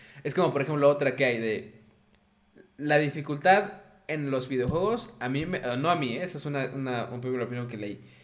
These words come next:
A la dificultad de los, los videojuegos, a mí me la pela. Yo puedo jugar un videojuego en fácil y me vale verga que la mayoría de la gente diga, "No mames, ¿por qué lo jugaste en fácil? ¿Cómo, cómo puede ser?". Y ahí, para que veas, ahí sí estoy de acuerdo,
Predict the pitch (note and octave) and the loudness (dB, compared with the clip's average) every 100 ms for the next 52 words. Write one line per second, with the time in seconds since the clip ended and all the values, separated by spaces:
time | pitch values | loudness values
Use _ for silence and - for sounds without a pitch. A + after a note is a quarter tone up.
0 | - B2+ C#3 C#3+ D#3+ A#3 G#3+ C#3 - C#3+ | -6 0 0 0 2 2 2 0 -4 -4
1 | C3+ C#3 F#3 A3 C#3+ D#3 F3+ D#3+ A#2+ C3+ | -2 0 0 0 -2 -2 0 2 2 2
2 | A#2+ A2 A#2 G3 A#3+ G#3+ G#3+ G#3 - C#3 | 2 2 2 4 4 2 2 2 0 2
3 | D#3 E3 D3+ A#2+ C#3+ D3 B2+ B2 D3+ D#3 | 2 2 0 0 2 2 0 2 0 2
4 | G#3+ D#3 C3+ B2+ C#3+ C#3+ C3 C#3+ D#3 F#3+ | -2 0 2 4 6 6 4 4 2 0
5 | C4 - - - - _ - C3+ C#3 C3+ | -2 -6 -14 -20 -20 _ -6 2 4 4
6 | C#3 C#3 C#3+ D#3+ E3+ C#3 B2+ D3+ D3 C#3 | 4 4 4 6 6 4 2 -2 0 0
7 | C#3 C3+ B2+ C3 C#3+ D3 D3+ D#3 D#3 D#3 | 2 2 2 4 4 2 0 2 2 0
8 | C3+ - B2 B2+ D#3+ D3+ C#3+ C3+ D3 D3 | -4 -10 -8 -2 0 0 0 0 0 -2
9 | C3+ C3 D3 C#3+ D3+ D3+ D3+ B2+ C#3+ D3 | -6 -2 2 4 2 0 -4 -4 -2 0
10 | D3+ C#3 - - - - - D#3 D#3+ D#3+ | 0 -2 -6 -18 -20 -10 -2 0 0 4
11 | D#3 C#3+ F#3 F#3 C#3+ D#3 F#3 F#3+ C#3+ C#3+ | 4 4 2 4 4 4 4 4 4 4
12 | F#3 - - C#3+ C#3+ D3+ C#3 C#3+ C3 C#3 | 4 2 2 2 2 -2 2 2 2 2
13 | D#3+ F#3+ A#3 - | 0 2 -2 -6